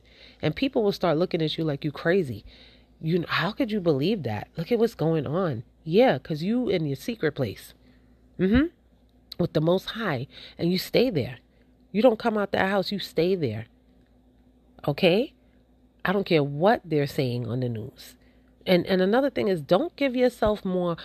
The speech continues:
worldly information than, than heavenly information. 'Cause you feed in your flesh, and if you feed your flesh, your flesh will take over and start to rule your mind. And then you cannot believe God 'cause you just know too much. Children, they don't know a lot,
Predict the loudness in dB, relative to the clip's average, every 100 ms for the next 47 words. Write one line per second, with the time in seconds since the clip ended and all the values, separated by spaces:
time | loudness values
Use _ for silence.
0 | -18 -2 4 4 4 0 -2 -2 -2 -2
1 | 0 -2 -2 -2 -2 -2 -4 -8 -20 _
2 | 0 0 -2 -2 0 0 0 -2 -2 -4
3 | -2 -2 -4 -6 -14 _ _ _ _ _
4 | _ _ _ _ _ _ _ -14 -2 0
5 | 2 0 0 2 2 0 2 0 0 -2
6 | -4 -6 -4 -4 2 0 2 0 2 0
7 | 0 -2 -2 -6 -4 -4 0 0 0 -2
8 | -4 -4 -2 -2 -2 -4 -2 -2 -2 -2
9 | -2 0 2 0 -2 -6 -10 -2 2 2
10 | 2 0 0 0 0 -2 0 0 0 -2
11 | -2 -2 -2 0 -2 0 0 0 -2 -4
12 | -2 0 -2 -4 -4 -4 -6 _ _ _
13 | _ 0 4 4 4 4 4 4 2 2
14 | 0 0 -2 0 -2 -4 -18 -20